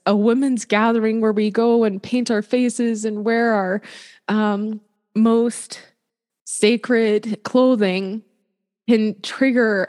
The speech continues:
a trauma like this that, that can come up. So now that I've spoken about it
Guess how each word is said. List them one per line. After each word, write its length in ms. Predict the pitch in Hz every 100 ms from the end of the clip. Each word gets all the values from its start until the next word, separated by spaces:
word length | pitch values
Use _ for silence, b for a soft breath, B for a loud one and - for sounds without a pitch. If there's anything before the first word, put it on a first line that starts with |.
| -
a 100 | 190
trauma 520 | - 233 208 180 202
like 340 | 196 170 170
this 440 | - - - - -
that, 340 | 190 185 - _
that 160 | 170 156
can 180 | - 175
come 360 | - - 170
up. 220 | 170 214 -
So 320 | - 180 180 B B B B B -
now 160 | 233
that 100 | 269
I've 140 | 254 214
spoken 440 | - 226 233 254
about 280 | 233 196 185
it 260 | 196 214